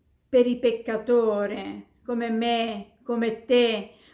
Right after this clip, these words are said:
come le prostitute e i pubblicani, che Gesù in questo Vangelo dice che ci passeranno avanti nel regno di Dio,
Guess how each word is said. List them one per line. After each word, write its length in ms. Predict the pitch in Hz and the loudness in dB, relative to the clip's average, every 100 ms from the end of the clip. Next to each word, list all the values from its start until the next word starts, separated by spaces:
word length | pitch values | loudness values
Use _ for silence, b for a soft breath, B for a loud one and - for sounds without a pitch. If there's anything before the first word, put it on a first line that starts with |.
| b - | b 2
come 240 | 262 262 | 4 6
le 160 | 262 247 | 6 4
prostitute 1200 | 254 247 - 262 247 277 302 302 302 302 320 - | 2 0 -2 -6 -4 0 0 0 0 2 0 2
e 120 | 262 | 0
i 40 | |
pubblicani, 1160 | 254 254 240 254 277 277 277 277 277 285 254 - _ _ | 0 -2 0 0 4 6 6 6 2 0 -2 -12 _ _
che 140 | 262 208 | -6 -2
Gesù 300 | 262 262 294 | -4 -2 -2
in 100 | 277 | 2
questo 320 | 262 - 262 | 0 2 0
Vangelo 480 | 254 240 226 277 247 | 2 2 6 4 4
dice 320 | 262 254 254 | 0 -2 -2
che 200 | 262 240 | -2 -4
ci 160 | 254 247 | -6 -4
passeranno 680 | 277 - - 254 254 247 247 | -4 -4 -2 2 2 4 2
avanti 640 | 240 269 269 254 240 233 | 4 6 6 4 0 -4
nel 200 | 226 226 | -4 -4
regno 360 | 220 226 220 220 | -2 -4 -4 -4
di 240 | 220 190 | -8 -10
Dio, 380 | 202 233 220 | -10 -6 -4